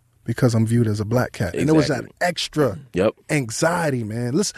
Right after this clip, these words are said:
Speaker 1: let's go back to school, man. You went to, you went to Morehouse.
Speaker 2: Yeah, I did. I started at Morehouse. You know,
Speaker 1: Okay.
Speaker 2: I, I, I,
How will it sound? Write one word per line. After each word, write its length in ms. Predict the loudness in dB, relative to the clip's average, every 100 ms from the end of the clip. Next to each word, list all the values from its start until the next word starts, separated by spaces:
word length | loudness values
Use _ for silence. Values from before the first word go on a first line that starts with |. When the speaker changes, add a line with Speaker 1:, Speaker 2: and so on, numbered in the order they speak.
| -4
Speaker 1:
let's 100 | 0
go 120 | 2 4
back 160 | 4
to 80 | 0
school, 300 | -4 0 0
man. 140 | 0 0
You 80 |
went 140 | 0 0
to, 60 | 0
you 60 |
went 120 | 0 2
to 40 |
Morehouse. 460 | 2 2 0 -10 2
Speaker 2:
Yeah, 120 | 4
I 40 | 6
did. 220 | 6 6
I 40 |
started 320 | 6 6 6
at 60 | 4
Morehouse. 340 | 2 0 0
You 80 | 2
know, 60 | 4
Speaker 1:
Okay. 300 | 6 6 6
Speaker 2:
I, 240 | 4 4
I, 60 |
I, 40 | 2